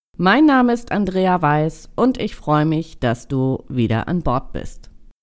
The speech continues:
In den letzten vier Wochen habe ich eine kleine schöpferische Pause eingelegt. Und jetzt bin ich voller Energie, Tatendrang und ganz viel Inspiration für dich zurück on air.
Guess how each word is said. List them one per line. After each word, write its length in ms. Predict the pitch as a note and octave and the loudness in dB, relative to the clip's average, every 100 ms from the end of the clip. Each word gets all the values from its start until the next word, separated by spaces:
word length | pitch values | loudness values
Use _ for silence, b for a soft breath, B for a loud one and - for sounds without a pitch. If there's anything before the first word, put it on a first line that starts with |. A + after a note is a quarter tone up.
| _ _ _ _ _ - | _ _ _ _ _ -4
In 140 | G#3+ | -2
den 100 | G#3+ | 0
letzten 420 | G#3+ C4+ - C4+ | -2 -4 -6 -4
vier 260 | - G#3 F#3 | -2 -4 -2
Wochen 420 | D3+ - A#3 F#3 | -2 0 -2 0
habe 140 | D3+ | 0
ich 100 | - | 0
eine 160 | A2 A#2 | -2 -4
kleine 560 | - C#3+ C#3 D#3 E3 E3 | -4 0 0 0 -2 -4
schöpferische 840 | - - E3+ - E3+ A#2+ A#2 F3 | -8 -4 -4 -4 -6 -6 -6 -8
Pause 560 | - - D#3+ A#2+ A2 - | -10 -8 -4 -2 -4 -6
eingelegt. 680 | G2 G#2 A2+ A2 F2 - _ _ _ _ _ _ _ - | -4 -6 -6 -6 -8 -10 _ _ _ _ _ _ _ -8
Und 200 | C#4 F4 | -4 -2
jetzt 360 | D#4+ - - - | -4 -6 -10 -4
bin 200 | E3+ D#3+ | -2 -2
ich 280 | C#3+ - - | -4 -10 -20
voller 580 | - F3+ G3 G3+ G3+ | -6 -2 0 0 -2
Energie, 680 | F#3 F3 E3 D#3+ F3+ F3 E3 - | -4 -4 -4 -6 -4 -4 -6 -8
Tatendrang 760 | F#3 F3 F3+ E3+ D3+ C#3+ D3+ - - _ - | -6 -4 -4 -4 -2 -2 -4 -8 -20 _ -10
und 160 | E3 D#3+ | -6 -2
ganz 420 | D#3 F3+ A3 - | 0 0 -2 -6
viel 420 | - E3+ F#3 F#3 | -10 -4 -2 -2
Inspiration 1120 | F3+ E3+ D#3+ - C#3+ A#2 - - A2 A2+ C3 D3 | -4 -4 -6 -6 -6 -6 -8 -6 -4 -2 -2 -2
für 220 | - A3 | 0 0
dich 400 | - - - - | -2 -12 -14 -18
zurück 540 | - - A#3 F#2+ - - | -12 -4 -4 -4 -8 -8
on 140 | G3 - | -6 -6
air. 300 | - G#2+ | -8 -10